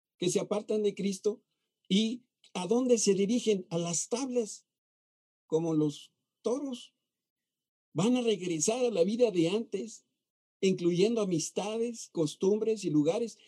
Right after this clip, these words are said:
cosas que habían dicho, "Ya lo dejo porque ahora conozco a Cristo". Tienen un tropiezo y regresan a lo de antes. Pero igual que Pedro y los otros discípulos,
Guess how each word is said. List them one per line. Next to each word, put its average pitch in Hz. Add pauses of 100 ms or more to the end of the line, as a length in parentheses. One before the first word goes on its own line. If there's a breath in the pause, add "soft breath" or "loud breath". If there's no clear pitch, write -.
(140)
cosas 240
que 196
habían 220
dicho, 208
"Ya 196
lo 214
dejo 208
porque 160
ahora 180
conozco 170
a 156
Cristo". 202 (880)
Tienen 147
un 139
tropiezo 175
y 139
regresan 123
a 113
lo -
de -
antes. - (560)
Pero 180
igual 220
que 226
Pedro 220
y 214
los 143
otros 180
discípulos, 175